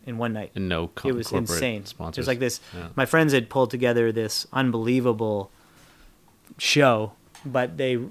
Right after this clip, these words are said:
Speaker 1: they needed somebody with a bit more of a business mind.
Speaker 2: Totally.
Speaker 1: I was still rough around the edges, but I pulled a bunch of shit together. And so
Speaker 2: Hell
Speaker 1: I did
Speaker 2: yeah.
Speaker 1: that for a couple of years, and then I came back in twenty eleven and got Brightweb back. Like, that's when I started working on building Brightweb.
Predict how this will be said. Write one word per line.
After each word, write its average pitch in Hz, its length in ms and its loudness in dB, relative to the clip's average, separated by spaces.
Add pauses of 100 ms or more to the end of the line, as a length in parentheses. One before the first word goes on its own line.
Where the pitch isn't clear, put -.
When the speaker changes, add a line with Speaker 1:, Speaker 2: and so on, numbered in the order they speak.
(120)
Speaker 1:
they 127 200 0
needed 123 260 2
somebody 113 440 -2
with 120 160 0
a 117 60 -2
bit 127 240 4
more 120 160 2
of 110 100 0
a 113 40 0
business 113 400 -2
mind. 110 340 -4 (120)
Speaker 2:
Totally. 85 300 -6
Speaker 1:
I 123 60 0
was 123 100 2
still 120 200 4
rough 117 180 6
around 113 180 2
the 107 100 2
edges, 107 220 0
but 110 140 0
I 101 60 0
pulled 113 240 -8
a 117 40 -10
bunch 113 200 -6
of - 60 -6
shit - 180 -6
together. - 280 -6
And 127 260 -8 (120)
so - 120 -4
Speaker 2:
Hell - 20 10
Speaker 1:
I - 20 10
did 131 140 8
Speaker 2:
yeah. 131 80 10
Speaker 1:
that 127 80 6
for 127 80 4
a - 20 4
couple 127 220 2
of 123 80 6
years, 117 240 6
and 110 80 2
then 107 80 2
I 104 80 0
came 120 200 2
back 110 220 2
in 110 60 0
twenty 110 240 0
eleven 107 480 0 (920)
and 117 120 -4
got 110 200 0
Brightweb 113 320 2
back. 101 400 -4
Like, 117 160 -2
that's 113 180 0
when 113 100 -4
I 101 60 -6
started 98 360 -8
working - 340 -10
on 58 120 -8
building 57 340 -10
Brightweb. - 380 -8